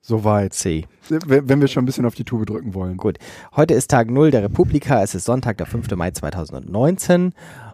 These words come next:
Speaker 2: Und wir waren vor Ort und, ähm, drei von fünf waren auf dem Netzfest. Wie war das?
Speaker 1: Das Netzfest?
Speaker 2: Wo war das?
Speaker 1: Gott. Also wir, das ist, äh, wir sind in die falsche Richtung gelaufen.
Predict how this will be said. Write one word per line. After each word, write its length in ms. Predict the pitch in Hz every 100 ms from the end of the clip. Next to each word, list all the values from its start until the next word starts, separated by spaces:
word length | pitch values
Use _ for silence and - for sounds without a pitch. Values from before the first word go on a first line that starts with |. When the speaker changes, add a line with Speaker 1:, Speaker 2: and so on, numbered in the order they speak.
| _
Speaker 2:
Und 340 | 127 120 107 117
wir 200 | 123 104
waren 420 | 101 107 110 107
vor 160 | -
Ort 340 | - 147 156 -
und, 280 | 117 113 -
ähm, 400 | 107 101 98 95 92
drei 760 | 101 92 117 170 220 233 233 95 110 _ _ _ _ _ _ _
von 380 | - - 123 113
fünf 640 | - - 120 160 202 -
waren 260 | 117 117 123
auf 100 | 107
dem 400 | 117 101 95 95
Netzfest. 960 | 101 113 - - - 73 - - - - _ _ - - -
Wie 200 | 117 104
war 120 | 110
das? 280 | - - - - _ _ -
Speaker 1:
Das 160 | 110
Netzfest? 760 | 117 143 - - - 254 _ - _
Speaker 2:
Wo 200 | 110 117
war 140 | 90 78
das? 320 | 60 - - -
Speaker 1:
Gott. 460 | 104 104 - - - - -
Also 280 | 131 123 127
wir, 120 | 135 - 104
das 300 | 131 123 139
ist, 320 | 170 - - - - -
äh, 260 | 143 135 143 _ _ _ _ _ _
wir 160 | - 120
sind 180 | 139 165
in 80 | 147
die 60 |
falsche 280 | 127 135 123
Richtung 240 | 123 -
gelaufen. 600 | 90 90 85 92 151 208